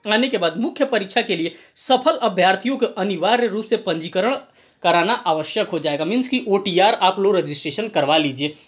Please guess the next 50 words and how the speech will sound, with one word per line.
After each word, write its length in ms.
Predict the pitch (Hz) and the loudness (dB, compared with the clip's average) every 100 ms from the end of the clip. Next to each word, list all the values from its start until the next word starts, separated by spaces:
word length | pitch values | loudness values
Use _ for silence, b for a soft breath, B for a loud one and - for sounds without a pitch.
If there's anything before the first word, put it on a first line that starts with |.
| B | B
दोस्तों, 280 | 196 202 262 | -4 -2 -4
इसमें 240 | 226 247 | -2 -4
चूक 300 | 254 220 240 | -6 -6 -2
ना 140 | 220 214 | -2 -2
करिए, 260 | 220 226 | -2 0
नहीं 120 | 247 | -2
तो 80 | 233 | -2
फिर 180 | 202 240 | -2 0
आपके 320 | - 185 233 | 2 2 2
लिए 220 | 208 240 B B 160 | 2 0 B B -6
दिक्कत 340 | 185 214 240 214 | -4 0 0 0
ये 100 | 196 | -2
कॉज 280 | 190 196 | 0 0
करेगा। 360 | - 202 220 311 B B | 0 -2 0 -4 B B
मेरी 260 | 175 202 262 | 2 2 2
यही 340 | 202 185 214 | 0 0 2
रिकमेंडेशन 640 | 240 214 196 185 165 202 214 | 0 0 0 0 -2 -2 -2
है 60 | |
कि 140 | 240 254 | -2 2
आप 240 | 208 214 | 0 2
ओटीआर 360 | 196 196 180 196 | -4 -2 0 2
अपना 180 | 196 190 | 0 -2
करवा 260 | 170 156 | 0 2
लीजिए, 240 | 196 208 214 | 0 0 -2
वन 200 | 165 202 | 0 0
टाइम 220 | 208 185 | 0 0
रजिस्ट्रेशन 480 | 175 165 - 156 202 | -2 -4 -6 -4 -4
आप 120 | 190 | -4
करवा 260 | 151 143 196 | -4 -2 -2
लीजिए। 280 | 208 254 262 B 175 | -2 -4 -4 B 0
वन 160 | 254 | 0
टाइम 220 | 247 233 | 2 0
आप 120 | 233 190 | 0 0
रजिस्ट्रेशन 480 | 175 170 - 180 226 | -4 -4 -8 -6 -4
करवा 260 | 196 160 | 0 2
लेते 240 | 151 143 170 | 2 -2 -4
हैं 180 | 208 B B - | -6 B B -4
तो 80 | 262 | 0
आप 200 | 233 262 | 2 0
सेफ 340 | - 240 233 | 0 0 0
रहेंगे। 340 | 214 185 202 202 B - | -2 -2 -4 -8 B -2
आप 160 | 240 202 | -2 -2
मेन 260 | 175 240 | -2 -2
एग्जामिनेशन 640 | 214 180 180 185 170 226 185 | -2 -2 -2 0 -2 -2 0
देने 220 | 185 208 | 2 2
के 140 | 208 | 0
लिए 260 | 175 233 - B - | 0 -2 -4 B -6
यहाँ 200 | 185 196 | -2 0
पे 80 | 285 | -2
अच्छा, 460 | - 180 214 190 | -4 -4 -2 -2